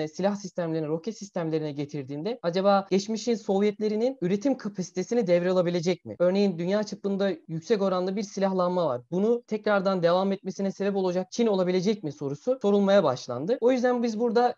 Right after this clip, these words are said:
bazı Çin savunma sanayi şirketlerini aşağıda sıralandırmayı tercih ettik. Gördüğünüz gibi buradan gemi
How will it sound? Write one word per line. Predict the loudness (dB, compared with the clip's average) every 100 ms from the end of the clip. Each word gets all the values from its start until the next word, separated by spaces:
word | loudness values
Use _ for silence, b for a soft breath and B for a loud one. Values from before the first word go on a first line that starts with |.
| -2
bazı | 2 2 0
Çin | 0
savunma | 2 2 2 2 0
sanayi | -2 -2 0 0
şirketlerini | 0 -4 -4 -2 0 2 0 -2
aşağıda | -6 -4 -2 0 0 -2
sıralandırmayı | 2 2 2 0 0 -2
tercih | -2 -4 -2 -4
ettik. | -8 -10 0
Gördüğünüz | 2 2 2 0
gibi | -2 0
buradan | 0 0 0
gemi | 0 2 4 2